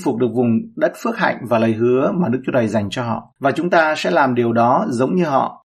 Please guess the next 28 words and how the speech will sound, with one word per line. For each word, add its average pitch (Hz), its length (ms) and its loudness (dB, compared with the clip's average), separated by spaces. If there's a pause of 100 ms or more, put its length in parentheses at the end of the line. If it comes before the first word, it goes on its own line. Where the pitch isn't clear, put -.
(120)
Chúng 139 120 -4
ta 139 380 2
chú 139 180 0
ý 151 260 4
đến 147 220 2
Joshua 147 520 2
của 110 160 -4
chúng 131 180 -4
ta, 131 280 2
đó 131 80 -2
là 117 160 -2
Chúa 120 140 0
Giêsu 117 320 -2 (100)
Christ 127 160 -8 (120)
của 101 200 -6
chúng 113 160 -4
ta. 110 140 -6 (720)
Như 139 80 0
vậy, 139 120 2
tóm 127 120 0
tắt - 200 -2
trong 135 420 0
Joshua 139 420 0
chương 127 140 -4
hai 123 140 -2
mươi 117 80 0
bốn 120 180 0
này, 120 180 -4